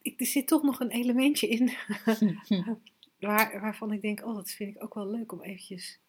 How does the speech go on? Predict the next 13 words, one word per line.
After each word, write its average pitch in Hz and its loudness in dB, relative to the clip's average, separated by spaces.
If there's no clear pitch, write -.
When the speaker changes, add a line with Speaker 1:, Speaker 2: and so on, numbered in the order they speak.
Speaker 1:
over 185 -6
te 180 -10
filosoferen." 220 -4
Is 202 -8
dat 220 -2
die 202 -6
beoordelingsgesprekken, 208 -4
ehm, 190 -16
dat 226 0
je 240 2
dat 214 0
als 196 -6
bedrijf 208 -2